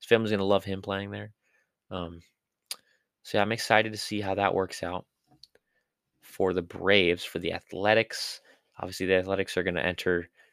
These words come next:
somewhat of a rebuild right now. And, um, as to who won this trade, I don't know, man. You're gonna have to wait and see how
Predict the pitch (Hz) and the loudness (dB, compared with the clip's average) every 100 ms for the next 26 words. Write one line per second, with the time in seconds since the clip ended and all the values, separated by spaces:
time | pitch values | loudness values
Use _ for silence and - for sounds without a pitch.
0 | _ _ _ - - 117 113 95 90 87 | _ _ _ -8 0 2 4 4 2 0
1 | 92 90 90 85 85 - _ _ _ _ | -2 0 2 2 0 -8 _ _ _ _
2 | - 92 87 85 85 87 - _ _ _ | -6 -4 -4 -8 -10 -12 -18 _ _ _
3 | - _ - 90 87 85 85 87 85 85 | -20 _ -8 -6 -4 -4 -2 -2 -2 -6
4 | - _ _ _ _ _ _ _ - 101 | -14 _ _ _ _ _ _ _ 4 6
5 | 101 - 95 120 123 120 113 104 - - | 4 -2 0 4 6 6 4 0 -2 -6
6 | - 90 92 113 127 131 _ _ _ _ | -4 -2 0 0 -2 -6 _ _ _ _
7 | _ _ _ _ - 92 60 67 71 67 | _ _ _ _ -2 -2 -2 -8 -10 -10
8 | 71 78 - _ 104 104 98 92 87 85 | -8 -8 -12 _ -4 -2 -2 -2 -2 -4
9 | - 92 87 - - - 90 87 85 85 | -4 -2 -2 -2 -8 -4 0 2 2 0